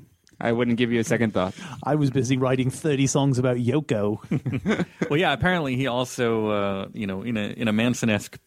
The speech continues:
Speaker 3: fit of, uh, of misinterpretation, <laughs> he, uh, John famous, no, maybe not famously, John thought the, uh, the lyrics, uh, "You were made to go out and get her," was, was Paul telling him that he should leave Cynthia and go, uh, go get with Yoko.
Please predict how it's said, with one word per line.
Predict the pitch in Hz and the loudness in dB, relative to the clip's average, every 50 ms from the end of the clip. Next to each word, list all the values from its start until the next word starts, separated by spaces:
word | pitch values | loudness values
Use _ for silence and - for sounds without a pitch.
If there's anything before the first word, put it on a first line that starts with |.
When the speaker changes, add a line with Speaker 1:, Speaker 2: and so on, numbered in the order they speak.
| - - | -18 -18
Speaker 3:
fit | - - - 120 110 - | -6 -2 0 0 0 0
of, | 113 107 95 92 - - | -2 -4 -6 -6 -6 -2
uh, | 135 110 98 95 92 92 - - | 0 2 2 2 0 -2 -4 -6
of | 101 98 95 90 - | -6 -6 -4 -2 -2
misinterpretation, | 117 113 - 107 - 110 101 - 104 - 113 101 95 - - - 113 104 98 85 151 - - 98 - | -2 0 -2 -2 0 0 -2 -2 -2 0 0 0 0 -2 -4 -4 -2 -2 -2 -2 -4 -6 -6 -6 -4
<laughs> | - - 104 117 | -4 -4 -4 -2
he, | 135 120 113 110 107 | -2 0 0 0 0
uh, | 101 104 101 95 | 0 0 -2 -2
John | - - 123 113 117 110 98 | -2 -2 0 0 0 0 -2
famous, | 90 - 120 110 104 101 - - - - - - - 107 - | -2 0 0 0 0 -2 -4 -8 -14 -18 -16 -14 -12 -10 -8
no, | - 95 92 90 | -8 -8 -8 -6
maybe | 98 92 92 87 90 90 | -6 -6 -4 -2 -2 -2
not | 87 85 82 | -2 -2 -4
famously, | - 92 90 82 - - - 90 | -4 -4 -4 -4 -6 -8 -8 -4
John | - 123 123 120 117 | 0 0 2 2 2
thought | - 117 113 110 107 95 95 | 2 2 0 0 0 -2 -6
the, | 110 95 101 101 98 95 95 95 | -6 -4 -2 -2 0 0 0 -2
uh, | 95 92 92 92 90 92 - | -2 -2 -2 -2 -4 -4 -8
the | - 104 101 101 | -8 -4 -2 0
lyrics, | 98 104 101 104 107 101 98 - - - - - - | 0 2 2 2 2 0 -2 -4 -10 -18 -18 -14 -8
uh, | - 110 101 95 92 | -4 -2 -2 0 -2
"You | 95 95 104 113 | -2 0 0 2
were | 113 101 | 4 4
made | 101 104 104 104 95 | 4 4 2 2 0
to | 101 | -2
go | 95 98 101 | -2 -2 0
out | 98 98 95 - | 0 0 -2 -2
and | 98 | -2
get | 92 107 104 101 | -2 0 -2 0
her," | 104 101 95 85 87 92 - | 0 -2 -2 -2 -4 -4 -4
was, | 107 101 92 90 82 - - | -2 -2 -2 -2 -4 -8 -10
was | 76 - 92 85 - | -6 -4 -4 -4 -4
Paul | - - 98 92 90 87 | -4 -2 -2 0 -2 -2
telling | - 98 98 98 90 85 | -4 -4 -2 -2 -4 -4
him | 85 95 92 92 90 90 87 | -2 -2 -2 -2 -2 -4 -4
that | 90 90 - | -6 -6 -6
he | - 101 95 | -4 -4 -4
should | - - 101 | -4 -4 -4
leave | 95 92 90 98 - | -2 0 -2 -2 -2
Cynthia | - - 98 - - 110 98 95 | -2 -4 -2 0 2 2 2 0
and | 90 - 104 95 | 0 -4 -4 -4
go, | 95 90 92 90 82 - - - - - - _ _ _ - | -2 -2 -2 -2 -4 -8 -16 -20 -20 -20 -20 _ _ _ -8
uh, | 98 95 92 92 92 92 - | -6 -4 -4 -4 -6 -8 -8
go | - - 95 92 85 90 - - 113 | -4 -2 -2 -2 -2 -6 -10 -12 -8
get | 98 104 98 - | -6 -4 -4 -4
with | 87 - | -2 0
Yoko. | 101 98 95 - 104 87 82 82 | 0 0 0 0 0 -2 -2 -2